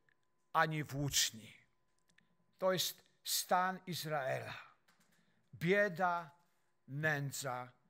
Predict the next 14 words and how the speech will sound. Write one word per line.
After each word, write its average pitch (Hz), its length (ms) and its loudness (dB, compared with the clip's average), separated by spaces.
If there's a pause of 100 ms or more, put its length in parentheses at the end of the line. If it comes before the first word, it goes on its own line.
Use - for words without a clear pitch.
(360)
strach, - 800 -4 (580)
okupacja. - 800 -6 (1000)
Kto 226 260 2
musiał 226 380 0
podróżować, 170 1040 -2 (680)
nie 175 160 -2
podróżował 190 640 0
normalnymi 147 680 -2
drogami, 117 640 -8 (920)
tylko 185 280 0
gdzieś 160 320 2
chyłkiem, 143 640 -4 (500)
gdzieś 170 380 0
ukradkiem, 165 800 0